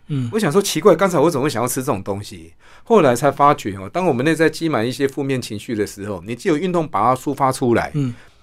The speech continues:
Speaker 2: 你对食物的依赖就会比较没有那么大，
Speaker 1: 降低。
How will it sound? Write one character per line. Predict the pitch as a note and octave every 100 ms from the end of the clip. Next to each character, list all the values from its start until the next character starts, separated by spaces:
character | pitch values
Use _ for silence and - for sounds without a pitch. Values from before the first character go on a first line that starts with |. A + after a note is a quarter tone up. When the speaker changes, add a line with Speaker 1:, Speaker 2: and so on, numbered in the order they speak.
| -
Speaker 2:
你 | A#2+ A#2
对 | A2+ G3+ D3+
食 | - C3+
物 | D#3
的 | B2
依 | D#3+ C3 C3+
赖 | B2 F#2 E2 _ _ _ _
就 | - C#3+
会 | D#3 A2 -
比 | - F#2+
较 | - D3 A#2 F2+ A2
没 |
有 | C#3
那 | A2+
么 | B2+ G#2
大， | -
Speaker 1:
降 | F#2
低。 | -